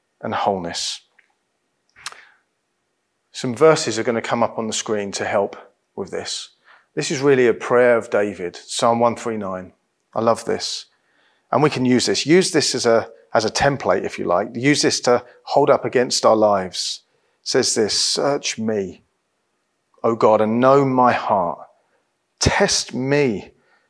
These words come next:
and know my thoughts. And now see if there is any offensive way within me, and lead me in the way everlasting." So that's our prayer. "Search me, O God.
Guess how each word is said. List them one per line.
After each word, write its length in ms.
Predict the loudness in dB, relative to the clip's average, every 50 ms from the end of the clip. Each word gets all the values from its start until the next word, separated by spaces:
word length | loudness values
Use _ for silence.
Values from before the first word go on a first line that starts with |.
| _ _ -4
and 160 | -2 0 4
know 160 | 4 6 6
my 160 | 6 6 4 2
thoughts. 760 | 2 0 0 2 2 2 0 -2 -6 -6 -6 -6 -8 -12 _ _ _ _ _ _ _ _ _ _ -10
And 160 | -6 -2 0
now 160 | 2 2 2 2
see 260 | 0 0 0 0 0
if 120 | 0 2 2
there 160 | 4 4 4
is 100 | 2 -2 -2 0
any 380 | 0 2 2 2 0 0 -2
offensive 760 | -4 -8 -8 -8 -2 -2 -2 -2 0 -4 -4 -4 -4 -6 -6 -4
way 240 | -2 0 0 0 0
within 400 | 0 -2 -2 -2 -4 -6 -6 -6
me, 260 | -8 -10 -10 -12 _ _ _ _ _ _ _ _ _ _ _ _ _ _ -6
and 240 | -6 -4 -2 -2
lead 260 | 0 0 0 -2 -4 -6
me 120 | -6 -4
in 80 | -4 -4
the 80 | -2
way 200 | -2 0 0 0
everlasting." 720 | -2 -2 -2 -2 -2 -2 -4 -4 -8 -10 -12 -14 -16 -16 _ _ _ _ _ _ _ _ _ _ _ _ _ _ _ _ _ _
So 160 | -6 -2 2
that's 280 | 2 4 2 2 2 0
our 120 | 0 0
prayer. 400 | 0 -2 -6 -4 -4 -4 -6 -8 -14 _ _ _ _ _ _ _ _ _ _ _
"Search 580 | -6 -4 -4 0 2 4 4 4 2 -2 -6
me, 180 | -2 -2 0 0
O 100 | -2 -2
God. 340 | -4 -6 -6 -6 -6 -10